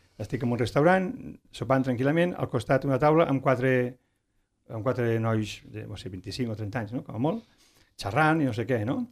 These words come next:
I vaig sortir el tema, el tema que, no, par-, par-, parlant de Portugal, no? I deien, "Oh, sí, perquè els portuguesos són fantàstics, jo ja vaig anar de viatge", i tal i qual, no?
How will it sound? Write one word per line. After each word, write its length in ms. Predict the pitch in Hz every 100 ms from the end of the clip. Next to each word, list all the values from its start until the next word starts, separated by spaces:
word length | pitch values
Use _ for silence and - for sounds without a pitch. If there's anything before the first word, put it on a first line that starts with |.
| _ _ -
I 60 | 117
vaig 120 | 120
sortir 220 | 120 117 127
el 40 |
tema, 360 | 123 127 151 -
el 80 | 127
tema 300 | 107 117 120
que, 100 | 110
no, 140 | 127 113
par-, 160 | 143 127
par-, 140 | 143
parlant 200 | 156 175
de 80 | 185
Portugal, 500 | 175 143 127 107 98
no? 180 | 113 185
I 40 | -
deien, 180 | 117 117
"Oh, 80 |
sí, 120 | 127 202
perquè 160 | 160 165
els 80 | -
portuguesos 500 | 165 165 160 180 165
són 100 | 151
fantàstics, 520 | 143 139 175 170 175
jo 80 | 151
ja 80 | 143
vaig 140 | 139
anar 120 | 139 143
de 40 |
viatge", 380 | 127 160 - 101
i 40 |
tal 160 | - 139
i 40 |
qual, 240 | 131 156 127
no? 160 | 156